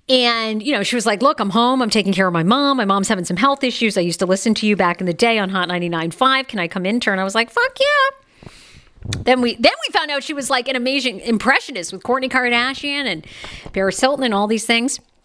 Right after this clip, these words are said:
And from there, you know, she became on air after Paul exited. So anyhow, look, it, this podcast,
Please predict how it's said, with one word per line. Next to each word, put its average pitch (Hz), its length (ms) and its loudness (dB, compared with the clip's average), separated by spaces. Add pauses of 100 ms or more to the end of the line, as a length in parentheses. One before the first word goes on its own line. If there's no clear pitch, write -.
(800)
And 208 140 2
from 196 200 0
there, 214 520 0
you 190 160 -2
know, 190 160 0
she - 180 -2
became 185 380 0
on 185 200 0
air 233 200 2
after 190 240 -2
Paul 226 540 0 (320)
exited. 233 640 0 (320)
So 196 420 2
anyhow, 165 560 -4
look, 170 300 0 (100)
it, 208 200 -4
this - 360 0
podcast, 226 720 0